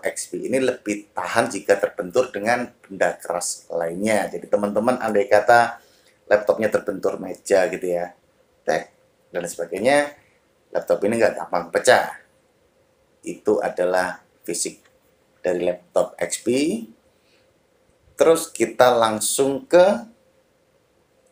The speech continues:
prosesor ya. Oke, untuk prosesor dari laptop ini dia sudah memakai Intel Core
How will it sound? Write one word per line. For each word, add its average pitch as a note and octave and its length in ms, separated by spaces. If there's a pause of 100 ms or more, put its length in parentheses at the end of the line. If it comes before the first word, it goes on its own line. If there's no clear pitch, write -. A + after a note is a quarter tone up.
(260)
prosesor - 600 (120)
ya. F#2+ 240 (640)
Oke, - 180
untuk G#3 320
prosesor E3 460
dari C3 240
laptop A#2+ 400
ini E3+ 420
dia B2+ 140
sudah A2 240
memakai G#2 680
Intel D3+ 460
Core A2 260